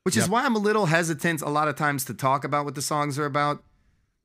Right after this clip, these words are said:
Speaker 1: I don't think it takes away, but I think maybe for some people it's like, "Ah, I wish I didn't know that because the song seems so much more about this than Game of Thrones, or it seems so much more about this than,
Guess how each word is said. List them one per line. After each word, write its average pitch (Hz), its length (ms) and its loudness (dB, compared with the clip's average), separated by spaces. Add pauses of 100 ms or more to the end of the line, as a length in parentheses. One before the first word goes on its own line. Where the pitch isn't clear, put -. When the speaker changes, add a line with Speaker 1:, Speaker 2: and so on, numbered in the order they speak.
(140)
Speaker 1:
I - 80 2
don't 202 160 2
think 175 160 0
it 139 80 -2
takes 147 300 0
away, 127 300 2
but 131 100 2
I 127 40 2
think 156 140 -4
maybe 151 200 -2
for 127 120 -8
some 127 300 -2
people 120 480 -2
it's 107 160 -6
like, 110 260 -4
"Ah, 147 220 0
I 131 60 2
wish 123 160 -2
I 123 40 2
didn't 107 240 0
know 113 220 0
that 104 260 -2
because 110 300 -4
the 107 80 -6
song 113 500 -2
seems 120 400 -2
so 123 100 -2
much 110 220 -6
more 117 280 -2
about 104 420 -2
this 117 220 -2
than 98 240 -6
Game 101 200 -2
of 90 60 -8
Thrones, 107 440 -2
or 104 60 -8
it 98 60 -10
seems 127 200 -4
so 131 120 -2
much 117 200 -6
more 117 220 -4
about 104 240 -6
this 117 200 -4
than, 104 300 -4